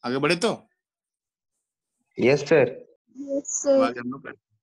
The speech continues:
Speaker 1: देखते हैं यहाँ पे। देखो, थर्ड question क्या है? बोला जा रहा है, in a triangle एबीसी, okay? Angle A plus angle B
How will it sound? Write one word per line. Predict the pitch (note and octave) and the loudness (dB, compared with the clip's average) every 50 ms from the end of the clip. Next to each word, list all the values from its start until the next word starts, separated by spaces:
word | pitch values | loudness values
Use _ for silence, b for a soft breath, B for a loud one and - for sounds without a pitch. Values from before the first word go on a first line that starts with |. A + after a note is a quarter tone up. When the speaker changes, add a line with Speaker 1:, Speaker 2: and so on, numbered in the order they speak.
| _ _ _ _ _ _ | _ _ _ _ _ _
Speaker 1:
देखते | B2 A#2 A2 - B2 | -12 -12 -10 -8 -8
हैं | A#2 A2+ | -6 -6
यहाँ | A2 G#2 | -6 -8
पे। | - - _ | -10 -12 _
देखो, | A#2+ B2 A#2+ - - | -10 -10 -10 -12 -16
थर्ड | _ - D3 D3+ D#3 | _ -4 -4 -2 -2
question | - E3+ E3+ - F3+ E3+ | -2 -2 -2 -2 -4 -4
क्या | E3 E3+ D#3+ D#3+ E3 | -2 -2 -2 -2 -2
है? | F#3 A#3 B3 - - _ _ _ _ _ _ _ b b b b b b b b b b b _ _ C#3+ | -4 -8 -12 -16 -20 _ _ _ _ _ _ _ b b b b b b b b b b b _ _ 0
बोला | D3+ D#3+ F#3 G3 | 2 4 4 4
जा | G#3 G3+ | 4 4
रहा | G3+ G3+ G3 | 4 4 4
है, | G3+ G#3 G3+ - | 4 2 0 -2
in | F#3 F3+ | -4 -4
a | F3+ F#3 F#3 | -4 -4 -2
triangle | F3+ F3+ F3+ F3+ F#3 F3 E3 E3+ G3+ A3+ - _ _ _ _ _ _ _ _ _ _ _ _ _ _ _ _ _ _ _ _ _ _ _ _ _ _ _ _ _ _ _ _ _ _ _ _ _ - | 0 0 0 0 0 0 -2 -2 -2 -4 -8 _ _ _ _ _ _ _ _ _ _ _ _ _ _ _ _ _ _ _ _ _ _ _ _ _ _ _ _ _ _ _ _ _ _ _ _ _ -4
एबीसी, | C#3+ D3+ D#3+ F3 F3 E3+ - A#2+ G2+ - _ _ _ _ - | -2 -2 0 0 0 -2 -4 -6 -8 -12 _ _ _ _ -16
okay? | C3+ C#3+ F#3 F#3 D3+ A#2+ - _ _ _ _ _ _ _ _ _ _ _ _ _ _ _ _ _ _ _ _ _ _ _ _ _ _ _ _ _ _ _ _ _ _ B2+ | -8 -4 -4 -4 -4 -6 -10 _ _ _ _ _ _ _ _ _ _ _ _ _ _ _ _ _ _ _ _ _ _ _ _ _ _ _ _ _ _ _ _ _ _ -8
Angle | C3+ D3 D#3+ F3 F3 F3 | -6 -2 -2 0 2 2
A | F3+ G3 G3 | 2 0 0
plus | G3 F#3+ F#3 F3 | 0 -2 -2 -2
angle | F3 E3+ F3+ F#3 F#3 F#3 E3+ | -2 -4 -2 -2 -4 -2 -2
B | D#3+ | -4